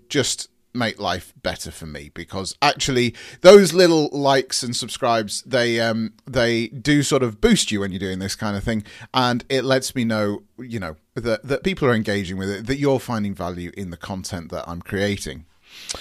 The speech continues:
So today I'm gonna talk to you a little bit about things that you can do to improve the customer experience within your business. In fact, I'm gonna talk to you about five things that you can do today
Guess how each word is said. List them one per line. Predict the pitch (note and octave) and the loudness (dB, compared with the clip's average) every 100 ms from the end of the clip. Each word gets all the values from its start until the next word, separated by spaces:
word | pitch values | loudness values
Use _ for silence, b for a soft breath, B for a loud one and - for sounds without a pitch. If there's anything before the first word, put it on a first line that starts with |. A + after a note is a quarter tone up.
| B B B | B B B
So | - F3 F3 - | 8 10 10 4
today | - D#3+ D#3 A3 B3 B3 - | -4 0 6 8 8 4 0
I'm | F#3+ F#3+ | 0 0
gonna | E3+ E3+ E3 | 2 2 2
talk | - - D#3 - | -2 0 0 0
to | - A#2 | -4 0
you | G#2+ G#2 A2+ | 2 2 0
a | |
little | A#2+ C#3+ C#3+ | 2 4 4
bit | A#2 G2+ - | 4 0 0
about | G#2 - A#2 A2 G#2 _ _ | -6 0 2 2 -2 _ _
things | - - E3+ F#3 F#3+ - | -18 2 4 6 2 0
that | F3+ | -4
you | E3 | -4
can | D#3 E3+ C3+ | -2 0 0
do | A#2 G2 F2+ E2+ | 0 0 -2 -6
to | - B2 A2 G#2+ | -6 -2 -2 -2
improve | A2+ G#2 - D3+ D3 C3+ A#2 G#2+ | -6 -6 -2 2 4 4 0 -8
the | A2 | -10
customer | - E3+ - - C#3+ | -2 0 0 0 -2
experience | B2+ - - G#2+ F#2 D2 - | -2 -4 -2 0 0 -4 -6
within | G2 G2 | -4 -4
your | F#2+ F#2 | -4 -4
business. | D#2+ F#2 - C2 - | -6 -8 -8 -12 -8
In | D3+ | 4
fact, | F#3+ G3+ | 6 6
I'm | G#3 | 6
gonna | A3+ | 4
talk | A3 G#3+ | 4 2
to | G#3 | 4
you | |
about | F3 E3+ - | 4 4 2
five | - F3 D#3+ D3 | -2 2 4 4
things | - G#2+ D2+ - - - B B B | 2 -4 -6 -8 -12 -12 B B B
that | - A#2+ | 0 0
you | B2+ G3 | 4 4
can | - F#3+ | 4 4
do | C3+ G#2+ G2 | 4 2 0
today | - - G#3+ A3 G3 F2 F#2 C3 | 4 10 10 12 10 10 2 -8